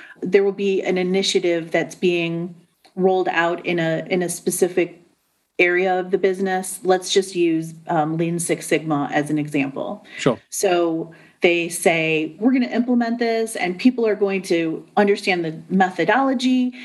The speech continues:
Speaker 1: and we're gonna five S things and that's gonna make everyone a lot quicker." And what they found out,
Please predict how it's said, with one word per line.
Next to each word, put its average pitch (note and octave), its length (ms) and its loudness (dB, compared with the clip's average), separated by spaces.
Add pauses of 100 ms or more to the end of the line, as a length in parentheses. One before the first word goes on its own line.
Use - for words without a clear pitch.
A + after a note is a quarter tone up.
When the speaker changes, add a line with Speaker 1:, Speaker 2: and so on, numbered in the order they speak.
(140)
Speaker 1:
and G3+ 160 2
we're G#3+ 100 2
gonna F3+ 180 0
five A3 360 0
S A3 240 0
things A3 420 -2
and F3 140 -2
that's G3 180 0
gonna F#3+ 140 2
make F#3 200 0
everyone F3+ 600 0
a F#3 80 4
lot F#3 360 -2
quicker." A#3 680 0 (340)
And F3 500 2 (480)
what A#3 320 2
they G#3+ 120 4
found F#3 400 0
out, G3+ 500 0